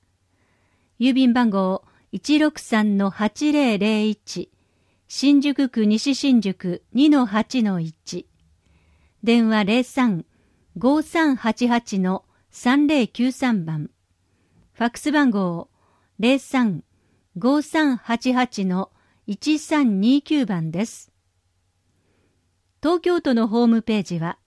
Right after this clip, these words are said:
エイチティーティーピーコロンスラッシュスラッシュダブリュダブリュダブリュドットメトロ、エムイーティーアールオー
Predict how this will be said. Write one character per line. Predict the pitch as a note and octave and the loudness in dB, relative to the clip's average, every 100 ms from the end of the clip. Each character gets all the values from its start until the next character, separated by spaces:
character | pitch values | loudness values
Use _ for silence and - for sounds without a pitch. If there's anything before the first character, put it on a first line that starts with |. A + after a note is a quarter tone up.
| _ _ _ _ _ _ _ _ - | _ _ _ _ _ _ _ _ -2
エ | A#3+ | 0
イ | C#4 | 0
チ | - - | -2 0
テ | C4+ | 0
ィ | |
ー | B3 | 2
テ | |
ィ | B3+ A#3+ | 0 2
ー | |
ピ | A#3+ | 0
ー | A3 | -2
コ | B3 | -2
ロ | A3+ | -2
ン | F3+ F3+ | -2 -4
ス | - A3 | -4 -4
ラ | |
ッ | C4 | -4
シ | - G3+ | -6 -8
ュ | |
ス | - F#3 | -6 -6
ラ | G#3 | -6
ッ | |
シ | - - B3 | -8 -10 -10
ュ | - _ _ _ _ _ _ G3 | -10 _ _ _ _ _ _ -2
ダ | A#3 | 0
ブ | C#4 | 2
リ | D4+ | 0
ュ | |
ダ | C#4+ C#4 | 0 0
ブ | C4+ | 0
リ | C4 | 0
ュ | |
ダ | B3+ | 0
ブ | A3 | 0
リ | G3 | -2
ュ | F3 | -4
ド | |
ッ | F#3 _ - | -8 _ -12
ト | F#3+ - _ _ _ _ _ _ _ G3+ | -12 -12 _ _ _ _ _ _ _ -2
メ | C4 | 0
ト | D4+ A#3+ | 0 -2
ロ、 | F#3+ F3 _ _ _ _ _ _ - | -4 -8 _ _ _ _ _ _ 0
エ | A#3+ | 4
ム | C#4 D4+ | 6 4
イ | D4 B3+ | 4 2
ー | |
テ | - B3 | 2 0
ィ | B3+ | 2
ー | B3 A3+ | 2 2
ア | |
ー | |
ル | G#3 G3+ | 0 -4
オ | G#3+ G#3 | -4 -4
ー | F3 | -4